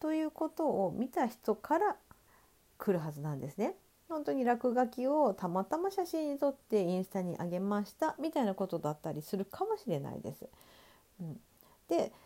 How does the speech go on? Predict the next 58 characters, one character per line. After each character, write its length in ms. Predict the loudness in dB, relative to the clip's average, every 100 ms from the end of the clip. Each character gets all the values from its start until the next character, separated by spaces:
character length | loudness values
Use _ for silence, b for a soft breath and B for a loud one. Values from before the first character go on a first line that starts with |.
| B
「ち 100 | -2
ょ 40 | 0
っ 20 |
と 160 | 0 2
絵 160 | 4
を 80 | 4
描 200 | 4 2
い 40 | 2
て 140 | -2
く 120 | -6
れ 100 | -4
ま 140 | -2 -2
せ 160 | 0
ん 100 | -2
か？」 120 | 2 0
っ 60 |
て 120 | 2 2
も 140 | 2
し 100 | 0
話 540 | -2 2 2 0 -2 -4
が 120 | -6
来 160 | -12 -10
た 280 | -6 -4 -4
ら、 300 | -4 -2 -2 -4 b b b b b -4
そ 140 | -2
の 80 | 0
時 260 | -2 -2
に、 280 | -4 0 0
「い 40 | 2
や 80 |
い 80 | 2
や 120 | 2
い 60 | 2
や、 100 | 2
私 300 | 0 -8 -6
別 240 | -6 -4
に 180 | -4 -2
絵 60 | 0
描 160 | -2 -4
く 1120 | -8 -8 -4 -4 -4 -6 -10 -12 -12 -12 -12
と 80 | -10
か 340 | -6 -4 -4 -6
専 240 | -2 0
門 140 | 2
じ 80 | 0
ゃ 40 | -2
な 100 | -2
い 60 |
ん 60 | -2
で」 300 | 0 0 -2 -6 _
っ 0 |
て 400 | 0 4 4 2 -4 -12 -6
な 140 | -2
っ 40 | -2 -2
ち 100 | 0
ゃ 120 | 0
う 60 | 0 0
と、 360 | 2 2 0